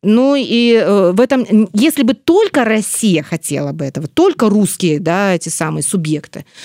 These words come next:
это было бы один эффект. Но так как этого, э, как это сказать, сторонники этого есть в Беларуси, причём они сейчас находятся у власти,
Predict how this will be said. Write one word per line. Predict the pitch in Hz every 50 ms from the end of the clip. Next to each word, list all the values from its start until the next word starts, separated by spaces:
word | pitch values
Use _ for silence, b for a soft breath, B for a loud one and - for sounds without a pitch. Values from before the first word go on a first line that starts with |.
| B B
это | B 262 - 302
было | 240 269 277 285
бы | 247 226 254 254
один | - 160 208 214 190 202 165 156
эффект. | 156 - - 156 143 - -
Но | 165 175
так | _ 202 196 -
как | - 196 180 202
этого, | 196 185 196 185 175 185 180 180 175 175 - - 175 165 165 165 160 160 165 165 156
э, | - - - - - _ _ _ _ _ - - _
как | - - 214 -
это | 190 - 175
сказать, | - - 175 156 170 165 160 - _ _
сторонники | - - - 196 196 214 220 208 202 185 - - 185 180 - -
этого | 190 185 180 - 185 175 190 185 185 185 -
есть | - 170 165 151 165 160 156 - - - -
в | 160 147 147 160 170 165 165 160 160 151 151
Беларуси, | 147 170 175 165 160 160 156 147 - 170
причём | - 165 165 - - 175 170 170
они | - 175 175 180 170
сейчас | - 175 - 170 - -
находятся | 160 - 156 156 151 - - 165
у |
власти, | 151 151 147 139 - - -